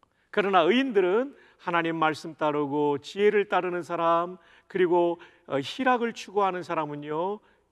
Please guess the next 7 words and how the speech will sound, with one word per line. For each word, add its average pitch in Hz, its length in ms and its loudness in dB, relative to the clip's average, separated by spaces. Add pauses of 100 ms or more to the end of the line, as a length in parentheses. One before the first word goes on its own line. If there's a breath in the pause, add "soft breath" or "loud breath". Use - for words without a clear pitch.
영원한 254 600 2
기초처럼 185 640 -8 (180 soft breath)
흔들리지 254 520 -8
않게 120 240 -12
됩니다. - 400 -20 (440)
맞아요. 107 560 -8 (480)
이것이 170 760 0